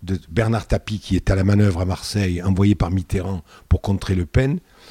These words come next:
le frère Jean-Claude va mettre. Donc tout ça, qu'est-ce que ça veut dire ? Ça veut dire que la gauche est impuissante à réagir, euh, à, à, à ce qui se passe, c'est-à-dire, euh, l'augmentation du chômage, euh, de la précarité, l'appauvrissement de la population,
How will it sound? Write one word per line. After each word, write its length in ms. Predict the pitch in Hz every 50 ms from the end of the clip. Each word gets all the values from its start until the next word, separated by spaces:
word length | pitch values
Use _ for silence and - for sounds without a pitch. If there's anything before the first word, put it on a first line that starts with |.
| - - - -
le 120 | 92 101
frère 320 | 101 - - 131 110 98 95
Jean-Claude 560 | 80 127 117 107 95 - 123 135 151 156 147
va 160 | 139 98 98
mettre. 240 | 101 110 - - - - - - _ - - - - - - -
Donc 180 | 101 92 -
tout 120 | - 175 143
ça, 220 | - - 190 190
qu'est-ce 240 | 185 - - - -
que 80 | -
ça 140 | 123 - 139
veut 100 | 110 101
dire ? 260 | 82 85 85 80 80 -
Ça 200 | - - - 135
veut 100 | 131 143
dire 260 | 131 123 135 131 104
que 100 | - -
la 120 | 110 113 104
gauche 260 | 95 131 131 - -
est 140 | 123 - -
impuissante 720 | 160 151 - - 123 110 - - 131 127 113 - - - - _ - - - - - - _ -
à 160 | - 98 90
réagir, 720 | 87 135 147 143 131 123 104 87 98 117 113 101 90 - - _ - - - - - - -
euh, 480 | 85 85 85 82 82 80 78 73 71 67 67 67 67 69 - - _ -
à, 580 | - - - - - - - - - - -
à, 20 | -
à 40 | -
ce 120 | - -
qui 160 | - - -
se 100 | - -
passe, 280 | 101 - 175 165 - -
c'est-à-dire, 460 | 95 85 - 90 80 82 92 85 78 80
euh, 160 | 80 80 - -
l'augmentation 640 | 82 82 80 92 95 92 101 101 - 85 - - 90
du 100 | 85 80
chômage, 640 | 78 - 92 87 85 101 120 131 135 139 131 - 139 - _ - - - - - - -
euh, 420 | 101 90 87 85 85 85 80 82
de 80 | 80 92
la 80 | 85 80
précarité, 920 | - - 90 - - - 69 78 - - - 131 135 135 135 131 127 120
l'appauvrissement 580 | 101 90 95 - - 92 82 92 - - 98 95
de 60 | 87
la 60 | 82
population, 720 | - 87 - - 87 80 80 69 - - 139 147 160 196